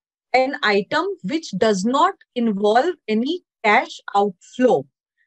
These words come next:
Please always remember that it is only an accounting adjustment. It is not requiring any cash to go out. No cash is going out of the business. Cash will go only after a, a span of ten years or fifteen years.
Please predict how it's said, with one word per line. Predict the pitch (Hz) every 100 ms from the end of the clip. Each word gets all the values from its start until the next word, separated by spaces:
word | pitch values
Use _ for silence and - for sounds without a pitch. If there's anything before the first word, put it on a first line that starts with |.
| _
Please | 262 339 320
always | 233 208 214 202
remember | 196 185 175 196 330 262 208
that | 208 269 - -
it | 196 -
is | 330 -
only | 214 220 277
an | 330 320
accounting | 269 190 196 262 269
adjustment. | 208 170 170 165 202 220 381 415 -
It | 208 -
is | 330
not | 240 233 254
requiring | 254 247 - 202 185 269
any | 285 220 330
cash | - 214 269 -
to | 294 392 196
go | 220 202
out. | 170 170 139 - _ _ - - _ _ 170
No | 294 349 -
cash | 240
is | 247 247
going | 214 226 226
out | 185 175
of | 185 175
the |
business. | 175 170 160 160 - -
Cash | 226 262
will | 269 339
go | 294 349 403 247
only | 277 294 349
after | 311 277 294 294
a, | 285 285 - -
a | 269
span | - 330 233
of | 240 -
ten | 220
years | 220 233 233
or | 240
fifteen | 240 208 226 220
years. | 247 370